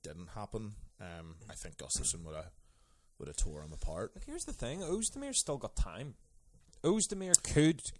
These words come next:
Speaker 2: theoretically, if he, you know, he's only twenty-nine, you know.
Speaker 1: Oh,
Speaker 2: Like,
Speaker 1: yeah,
Speaker 2: he
Speaker 1: yeah, he, he has definitely got time to develop. I just think, in general, light heavyweight is just a, it's just, it could be in its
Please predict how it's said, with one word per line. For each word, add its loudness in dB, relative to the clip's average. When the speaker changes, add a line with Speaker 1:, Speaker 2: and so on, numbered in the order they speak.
Speaker 2:
theoretically, 0
if -4
he, 2
you 0
know, 2
he's -2
only -4
twenty-nine, -2
you -12
know. -8
Speaker 1:
Oh, -2
Speaker 2:
Like, 4
Speaker 1:
yeah, 2
Speaker 2:
he 0
Speaker 1:
yeah, -2
he, 0
he 2
has 6
definitely 0
got 0
time -6
to -4
develop. -6
I 0
just 6
think, -4
in -8
general, -2
light -4
heavyweight -8
is 0
just 4
a, -8
it's -4
just, 4
it -14
could 10
be 6
in 2
its 2